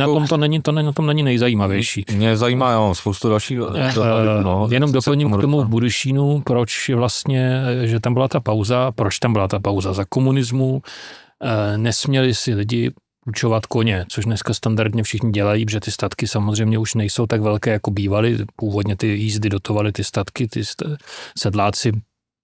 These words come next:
Speaker 2: na to věnovali své koně. Teď si ty koně půjčují jezdci z širokého, dalekého okolí, stojí to dost peněz. Každou tu rodinu, když třeba jede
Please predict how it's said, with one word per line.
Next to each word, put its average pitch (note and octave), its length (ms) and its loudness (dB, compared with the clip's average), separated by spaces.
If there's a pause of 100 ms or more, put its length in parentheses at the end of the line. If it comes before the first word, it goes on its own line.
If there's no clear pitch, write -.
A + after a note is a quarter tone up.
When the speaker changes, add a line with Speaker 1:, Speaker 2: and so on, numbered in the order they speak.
(300)
Speaker 2:
na A2+ 120 2
to A2+ 160 0
věnovali A2 380 2
své F#2+ 220 0
koně. B2 340 2 (360)
Teď A2+ 140 -2
si - 120 -2
ty A2 160 -2
koně A2+ 240 2
půjčují A2+ 680 0
jezdci A2+ 360 -2
z - 60 -4
širokého, A#2 500 0
dalekého G#2+ 420 2
okolí, A2 280 0
stojí G#2+ 200 -2
to A2 100 -2
dost A2 200 -2
peněz. F#2+ 340 -2
Každou G#2 420 -2
tu G#2+ 160 -2
rodinu, G#2 340 0
když G#2 140 -2
třeba G2 240 -2
jede G2 300 0